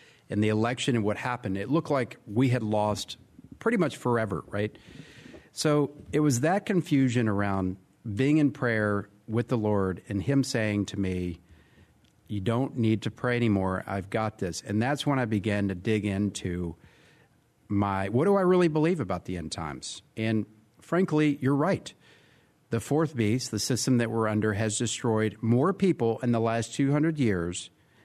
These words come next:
than in the last two thousand combined. We've had more wars. We've had more destruction.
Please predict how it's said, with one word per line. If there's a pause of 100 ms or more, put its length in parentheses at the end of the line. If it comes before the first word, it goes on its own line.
than
in
the
last
two
thousand
combined.
We've
had
more
wars. (340)
We've
had
more
destruction.